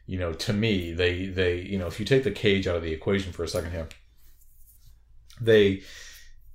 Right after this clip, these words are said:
they do look like a natural extension of Enterprise's uniforms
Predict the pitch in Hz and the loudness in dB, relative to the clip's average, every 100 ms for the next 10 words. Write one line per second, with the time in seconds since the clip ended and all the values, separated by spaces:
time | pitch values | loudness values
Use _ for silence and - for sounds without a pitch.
0 | - 131 151 156 226 156 117 113 90 90 | -8 8 10 10 10 10 10 8 8 2
1 | - - - 113 113 110 107 - 98 95 | -10 -16 0 2 4 4 4 2 0 0
2 | 113 101 - 92 90 98 104 101 98 87 | -2 0 -2 -2 -2 -2 -4 0 2 2
3 | 87 87 92 90 95 87 90 92 - | 0 -4 -4 -4 -4 -4 -6 -8 -10